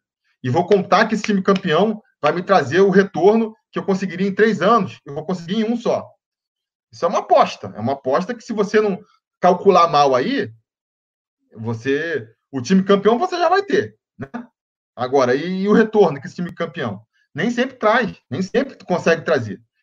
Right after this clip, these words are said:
Por mais que você faça estimativa, faça <coughs> estudos, não é tão fácil assim. Se fosse fácil, tava todo mundo fazendo, né? Enquanto na austeridade, você vai passo a passo. Você vai passo a passo. Então, beleza, ó, vou construir as Casas Vasco aqui.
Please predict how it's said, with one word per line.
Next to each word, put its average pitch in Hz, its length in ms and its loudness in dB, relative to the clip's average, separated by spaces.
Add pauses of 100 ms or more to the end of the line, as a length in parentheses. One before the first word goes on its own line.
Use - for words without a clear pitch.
(140)
Por 120 60 -6
mais 165 140 0
que - 40 -14
você 185 180 -6
faça 180 220 -2
estimativa, 156 640 -2
faça 127 380 -4 (1400)
<coughs> 202 500 2
estudos, 185 880 0
não - 720 -8
é 277 140 4
tão 208 200 2
fácil 147 340 0
assim. 113 200 -12
Se 95 120 -14
fosse 165 240 -6
fácil, 202 340 0
tava 247 160 2
todo 247 140 -6
mundo 233 180 -4
fazendo, 196 480 0 (320)
né? 156 300 -4 (440)
Enquanto 139 360 -4
na 196 80 0
austeridade, 180 440 0
você 269 200 -8
vai 247 160 0
passo 247 260 -2
a 392 60 -2
passo. - 380 -2 (280)
Você - 100 -18
vai 98 100 -8
passo 165 260 -4
a 247 40 -6
passo. 123 220 -4
Então, 180 140 -2
beleza, 202 240 4
ó, 107 160 0 (440)
vou - 160 0
construir 190 340 4
as 214 100 4
Casas 226 280 4
Vasco 202 280 2
aqui. 185 360 -4